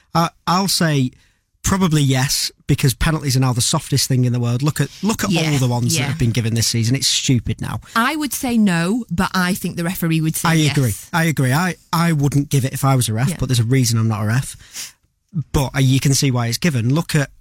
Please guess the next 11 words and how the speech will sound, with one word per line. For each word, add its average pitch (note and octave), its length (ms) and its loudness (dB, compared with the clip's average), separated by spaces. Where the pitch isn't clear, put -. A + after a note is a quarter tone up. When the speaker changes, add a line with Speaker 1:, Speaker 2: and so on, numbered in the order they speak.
Speaker 1:
all D3+ 240 2
that, C3+ 160 -2
we've D#3+ 220 2
had D#3 240 -2
worse C#3 300 2
penalty B2+ 300 -2
decisions A2+ 380 0
than A2+ 120 0
that A#2+ 160 -2
this C3 120 0
season. B2 380 -4